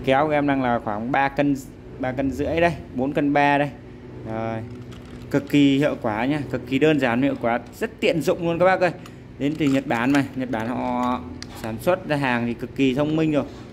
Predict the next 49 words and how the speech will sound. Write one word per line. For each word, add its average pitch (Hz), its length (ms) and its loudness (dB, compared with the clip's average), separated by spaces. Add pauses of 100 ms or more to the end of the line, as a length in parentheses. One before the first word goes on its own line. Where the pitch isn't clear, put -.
Em 131 180 -2
tắt 175 160 0
đèn 135 180 2
đi 135 100 2
cho 135 240 2
các 123 120 -2
bác 151 160 0
nhìn 127 240 2
cho 131 160 -4
dễ 143 260 -2
nha. 156 140 -2 (460)
Đây, 117 260 -2
Made 139 260 2
in 131 120 -2
Japan 131 440 0
đây. 131 120 0 (540)
Quay 139 280 4
video 143 500 2
thì, 131 120 2
ờ, 120 200 2
màn 120 200 2
hình 120 220 0
nó 147 500 0 (360)
hơi 143 160 4
khó 143 160 2
nhìn 156 260 4
một 127 120 2
chút 196 180 0 (120)
thì 123 140 0
các 139 140 -2
bác 165 140 0
thông 165 160 -2
cảm 113 160 0
với 131 100 2
em. 151 140 2 (680)
Nhưng 143 100 -2
mà 143 60 4
mắt 147 260 2
thường 139 200 4
thì 127 260 2
cực, 127 180 -2 (100)
nhìn 139 240 6
cực 143 240 2
kỳ 147 140 4
dễ 143 240 4
luôn 180 160 2
các 170 80 2
bác 175 160 2
ơi. 170 100 0